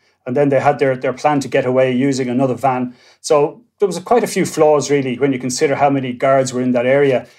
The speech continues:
Uh, plus, there was, there was a wheel, uh, hanging off the van at the time. The, the motorbike that was gonna be used as well, uh, when it went at a certain speed,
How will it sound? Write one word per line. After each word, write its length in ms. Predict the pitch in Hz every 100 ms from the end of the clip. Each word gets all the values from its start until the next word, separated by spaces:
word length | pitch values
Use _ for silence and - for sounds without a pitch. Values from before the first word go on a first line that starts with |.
| _ -
Uh, 280 | 131 127 120 -
plus, 240 | 156 135
there 140 | - 139
was, 260 | 131 127
there 100 | 139
was 100 | 127
a 60 | 120
wheel, 440 | - 151 147 123 -
uh, 300 | 139 127 120
hanging 360 | 117 147 139 135
off 220 | 131 -
the 60 | 123
van 280 | 135 135
at 100 | 131
the 60 | 127
time. 400 | - 135 139 127 - _ _ _ -
The, 220 | 127 123
the 60 | 127
motorbike 760 | 143 160 139 135 139 135 -
that 100 | 143
was 100 | 139
gonna 200 | - 139
be 100 | 131
used 260 | 139 139 131
as 160 | 127 143
well, 340 | 135 131 123
uh, 320 | 135 127 117 - - - 175 160
when 240 | - 147 139
it 100 | 135
went 200 | 139 131
at 100 | 131
a 60 |
certain 280 | 123 147 127
speed, 500 | 123 - 139 139 127